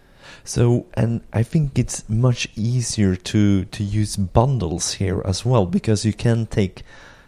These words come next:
dependencies on third-party libraries, and you don't have to worry about that, okay, it's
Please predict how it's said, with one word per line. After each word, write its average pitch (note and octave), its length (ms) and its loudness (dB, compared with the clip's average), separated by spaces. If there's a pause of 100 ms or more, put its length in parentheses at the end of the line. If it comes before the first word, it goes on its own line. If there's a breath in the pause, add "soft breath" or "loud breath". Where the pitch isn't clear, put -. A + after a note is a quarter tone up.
(100)
dependencies F#2 1120 0
on F#2 480 2
third-party F2+ 800 0
libraries, F#2 880 0 (380 loud breath)
and G#2 140 2
you G2+ 80 4
don't A#2 300 0
have G2 200 -4
to G#2 100 0
worry G2+ 440 4
about F2+ 340 0
that, - 240 -2
okay, G2+ 580 2
it's - 380 -4